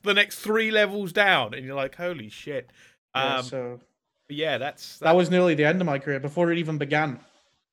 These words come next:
Speaker 2: That, that series nearly cost me. 'Cause it took, like, I had to, I had a healing period where I had to, like, show people I was still the daddy.
Speaker 1: Yeah, 'cause champs is so important. Even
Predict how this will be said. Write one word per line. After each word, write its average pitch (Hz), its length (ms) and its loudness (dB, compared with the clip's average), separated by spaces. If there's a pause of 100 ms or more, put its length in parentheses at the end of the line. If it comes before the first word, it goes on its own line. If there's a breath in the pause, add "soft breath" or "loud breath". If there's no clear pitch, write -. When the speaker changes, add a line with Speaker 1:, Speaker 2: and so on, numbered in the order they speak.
(400)
Speaker 2:
That, 139 160 -6
that 143 120 0
series 143 340 -4
nearly 135 200 -6
cost 135 300 -8
me. 123 80 -12 (440)
'Cause 156 120 -4
it 151 80 -2
took, 175 160 0
like, 151 300 0
I 151 80 4
had 160 140 0
to, 139 380 0 (380 soft breath)
I 147 100 0
had 147 120 0
a 135 400 0
healing 139 500 -8
period 123 400 -10 (140)
where 139 120 -4
I 135 40 -2
had 131 120 -6
to, 123 120 -8
like, 120 260 -10 (720)
show 139 200 -6
people 131 260 -6
I 123 60 -2
was 123 120 -8
still 127 140 -6
the 123 80 -6
daddy. 120 280 -6 (520)
Speaker 1:
Yeah, 135 200 -8
'cause 123 160 -20
champs 185 320 -6
is - 60 -14
so 175 160 -10
important. 120 360 -18 (180)
Even 202 280 -8